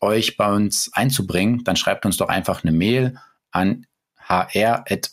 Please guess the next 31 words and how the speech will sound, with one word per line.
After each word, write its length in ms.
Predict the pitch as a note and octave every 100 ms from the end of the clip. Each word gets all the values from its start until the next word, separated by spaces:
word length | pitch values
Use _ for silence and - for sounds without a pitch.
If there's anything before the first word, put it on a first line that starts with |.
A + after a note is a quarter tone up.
| -
elektroautomobil 880 | E2+ F2 - - E2+ E2 E2+ E2+ F2
punkt 260 | - E2
com, 380 | - G2 B2 B2 -
also 260 | E2 E2
H 200 | - F2
R 280 | - F#2 G2
wie 280 | F2+ E2+ E2 _ _ -
Human 200 | F#2+ F#2+
Resources, 680 | E2 D#2+ F#2+ A2+ A2+ G2 - - - _ _ _ _ _ F2+
ähm, 400 | F2 F2+ E2+ - _
H 120 | - -
R 200 | E2+ E2+
at 160 | F2 -
elektroautomobil 680 | F2 D#2+ - F2 D#2+ D#2+ D#2+
punkt 220 | E2 D#2+
com. 340 | F#2 G2 E2+ _ _
Und 460 | - E2+ F2 E2 - _ _ _
dann 180 | F2 F2+
freue 220 | - F2+
ich 100 | F2+
mich 180 | F2+ D#2
da 200 | D#2+ E2
auf 480 | - - E2+ E2 - -
eure 420 | E2 E2+ E2+ E2
Bewerbung, 640 | - D#2 D2+ F2+ F#2 F2+ - - - _ _ _ -
ähm, 420 | E2+ E2 E2+ E2+ _ -
wenn 180 | F2+ F2+
ihr 80 |
da 380 | E2 E2 E2+ E2 -
Interesse 440 | - - A2 A2+
habt, 300 | F#2 F#2+ -